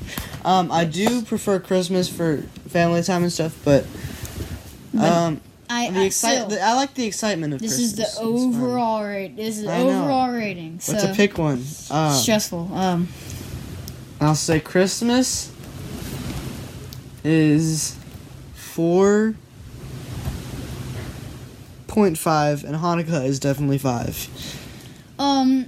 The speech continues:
Speaker 2: for me, I would say Christmas is, like, a five point five, and
Speaker 1: Five point five. It goes to five. No such thing as past five.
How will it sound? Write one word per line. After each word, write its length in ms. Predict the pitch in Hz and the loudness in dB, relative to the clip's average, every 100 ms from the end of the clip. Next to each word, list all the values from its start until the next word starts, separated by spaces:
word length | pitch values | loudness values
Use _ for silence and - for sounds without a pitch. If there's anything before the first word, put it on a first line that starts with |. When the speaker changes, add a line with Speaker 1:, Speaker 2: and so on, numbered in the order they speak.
| - | -6
Speaker 2:
for 140 | - 294 | -6 0
me, 340 | 311 330 330 | 4 4 2
I 220 | - 294 | 0 0
would 140 | 302 285 | 0 0
say 240 | 311 277 | 2 0
Christmas 800 | - 302 - 285 277 269 - - - - - - - | 0 -2 0 2 2 2 0 -4 -12 -20 -20 -20 -6
is, 400 | 233 247 247 254 | 2 4 4 2
like, 240 | 247 247 240 | 0 0 -2
a 640 | - 220 214 214 208 208 - - - - - | -2 0 2 2 0 -4 -8 -20 -20 -20 -6
five 360 | - 240 233 | 0 2 2
point 220 | - 262 247 | 0 -2 0
five, 640 | 277 269 262 254 254 247 - | 0 2 4 2 -2 -4 -6
and 420 | 226 214 214 220 | -6 -6 -4 2
Speaker 1:
Five 280 | 202 240 233 | 4 4 2
point 220 | 220 185 | -2 2
five. 240 | 202 190 | 2 2
It 80 | 170 | 2
goes 240 | 180 202 196 | 0 -2 -2
to 120 | 180 | -2
five. 480 | - 185 165 131 117 - - - | 4 6 6 2 -4 -16 -16 -2
No 160 | 175 | 2
such 220 | 190 185 175 | 2 2 0
thing 160 | 190 | 0
as 100 | 175 | 2
past 320 | - 185 180 | 4 4 4
five. 420 | - 151 120 - | 2 0 0 -4